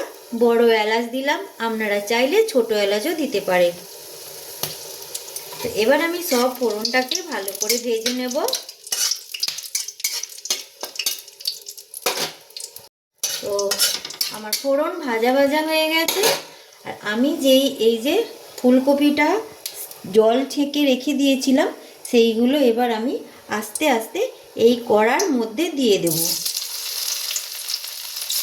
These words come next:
তো আমি সব ফুলকপিগুলো এই কড়ার মধ্যে দিয়ে দিচ্ছি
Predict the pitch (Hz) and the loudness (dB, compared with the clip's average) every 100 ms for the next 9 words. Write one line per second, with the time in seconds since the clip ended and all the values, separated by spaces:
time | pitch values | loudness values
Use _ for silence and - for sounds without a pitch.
0 | - - - - - - - - - - | -6 -6 -6 -6 -8 -10 -8 -8 -8 -8
1 | - - - - - - 240 226 247 277 | -8 -6 -6 -6 -8 -4 -2 0 -2 -2
2 | 294 - 302 277 269 269 294 285 294 302 | -2 -4 -2 -4 -4 -4 -2 -2 -2 -2
3 | - 226 220 226 247 247 269 247 254 262 | -2 -2 -2 -4 -4 -4 -4 -4 -2 -2
4 | 269 262 - | -4 -6 -4